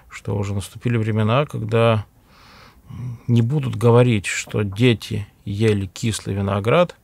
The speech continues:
что родители ели кислый виноград, а у детей на зубах оскомина. Все, уже тысячу лет прошли после того, как было сказано это Слово Божие. Да, остается последствия.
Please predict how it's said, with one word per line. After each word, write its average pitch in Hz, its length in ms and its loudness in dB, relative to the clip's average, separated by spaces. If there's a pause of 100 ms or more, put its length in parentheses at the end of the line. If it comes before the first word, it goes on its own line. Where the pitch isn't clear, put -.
(1040)
что - 180 0
родители 120 420 2
ели 98 180 0
кислый 107 340 -6
виноград, 104 580 0
а 110 60 -6
у 101 80 -4
детей 98 320 -2
на 113 100 0
зубах 101 340 -2
оскомина. 104 540 -6 (840)
Все, - 520 -4
уже 104 380 -2 (160)
тысячу 131 500 -2
лет 131 220 -2
прошли - 360 -8
после 117 300 -10
того, 110 160 -4
как 110 140 -12 (160)
было 110 300 -4 (300)
сказано 117 840 0
это 107 400 -12
Слово 104 320 -6
Божие. 101 360 -8 (2750)
Да, 131 400 4
остается 156 500 -2
последствия. 139 880 0